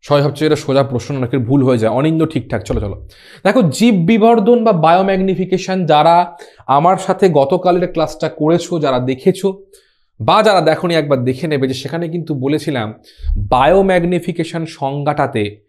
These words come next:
কি বলেছিলাম, যে অভঙ্গুর রাসায়নিক পদার্থ। কি বলেছিলাম? না, অভঙ্গুর, যেটা ভেঙে না, যেটা সহজে বিশ্লেষিত হয় না, অভঙ্গুর রাসায়নিক পদার্থ। রোহিত, স্পন্দিতা একদম ঠিকঠাক। চলো,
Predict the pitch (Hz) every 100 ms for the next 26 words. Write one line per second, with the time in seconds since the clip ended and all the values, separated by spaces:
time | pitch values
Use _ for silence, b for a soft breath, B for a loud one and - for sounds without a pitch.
0 | _ _ _ - 180 156 156 160 160 165
1 | 147 139 - - 131 135 185 196 175 190
2 | 156 131 139 139 135 127 113 104 104 -
3 | - _ _ - - 139 151 151 165 165
4 | - b b b b b 117 110 - 123
5 | 131 151 180 185 139 170 185 139 143 117
6 | 104 131 165 170 135 113 131 160 160 -
7 | b b b - 143 143 170 175 175 143
8 | 135 - 170 - 165 156 - 151 170 165
9 | 135 113 B B B B 117 139 180 202
10 | 190 190 170 151 - 151 147 143 143 139
11 | 156 131 135 156 175 - - 147 147 151
12 | 156 131 120 120 117 - 127 104 - 127